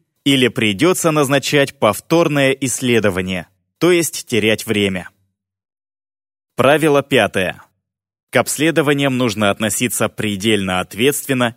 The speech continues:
и в точности выполнять все правила подготовки и проведения. Правильно обследуешься – будешь правильно лечиться.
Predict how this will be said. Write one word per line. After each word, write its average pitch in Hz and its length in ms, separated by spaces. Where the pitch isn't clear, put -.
и 139 140
в - 80
точности 151 640
выполнять 127 600
все - 360
правила 107 540
подготовки 104 800
и 120 280
проведения. 104 800
Правильно 104 480
обследуешься – 123 840
будешь 151 460
правильно 113 540
лечиться. 98 640